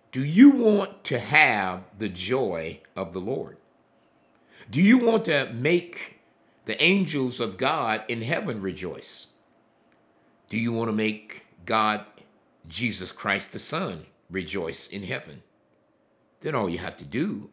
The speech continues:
all we have to do is repent. Melvin, what does that mean? It means change our minds about the fact of thinking we're okay.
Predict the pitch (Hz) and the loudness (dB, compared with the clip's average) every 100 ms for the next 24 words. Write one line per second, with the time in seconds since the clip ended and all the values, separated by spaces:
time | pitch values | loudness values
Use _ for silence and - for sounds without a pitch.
0 | - 95 87 85 - 82 80 117 87 82 | -6 -4 -4 -6 -10 -10 -6 -4 -4 -6
1 | 90 87 80 - - 82 80 - 76 - | -4 -4 -4 -8 -8 -10 -10 -12 -12 -14
2 | - _ _ _ - 107 156 185 147 147 | -20 _ _ _ -4 2 4 4 2 0
3 | 139 127 117 95 71 95 104 110 107 104 | 0 -4 -2 -6 -6 -8 -4 -2 -2 -2
4 | - - - - 185 220 233 240 214 - | -6 -8 -6 -2 0 0 -2 -4 -4 -6
5 | - _ _ _ _ _ _ _ - 110 | -12 _ _ _ _ _ _ _ -2 0
6 | 101 110 117 117 120 123 - - - _ | 0 0 0 -2 -6 -12 -12 -12 -18 _
7 | _ _ _ _ _ _ 87 78 107 110 | _ _ _ _ _ _ -8 0 0 0
8 | 90 - 101 90 - - 107 - 127 113 | -10 -4 0 0 -4 -10 -10 -4 -6 -4
9 | 107 95 95 - 85 98 101 95 95 110 | -8 -8 -10 -14 -8 -4 -2 -2 -4 -4
10 | 85 78 71 | -4 -6 -12